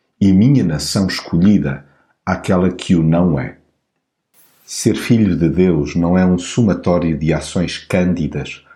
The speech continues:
ou abraçar uma coletânea de ritos e tradições. Mal seria se esse elo tão precioso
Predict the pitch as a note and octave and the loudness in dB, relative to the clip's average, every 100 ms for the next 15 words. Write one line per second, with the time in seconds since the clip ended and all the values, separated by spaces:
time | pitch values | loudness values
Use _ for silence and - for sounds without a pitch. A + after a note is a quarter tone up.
0 | _ _ - _ F#2 F#2 F#2+ F2+ G#2+ G2 | _ _ -20 _ 0 2 0 0 0 0
1 | F#2 - - G2 D#2 F#2+ F#2 F2 E2+ E2 | 0 0 0 0 0 0 2 2 0 -2
2 | E2 A2 A2 A#2 G#2+ - - F2+ F2+ F2 | 0 0 -2 -6 -6 -6 -4 -2 0 0
3 | E2+ - D#2 C2+ C2 - _ _ _ _ | -2 -4 -8 -8 -12 -18 _ _ _ _
4 | _ _ _ F#2 G#2 - - G2 A#2+ G#2 | _ _ _ -2 -2 -2 0 2 2 2
5 | - - F#2 - - F2+ F2+ F#2 F2 - | 0 -2 -2 -2 0 2 2 2 -2 -2
6 | A2 C3 C3 D#2+ - F2 F2+ E2 C#2 | 0 0 0 -6 -2 2 2 0 -4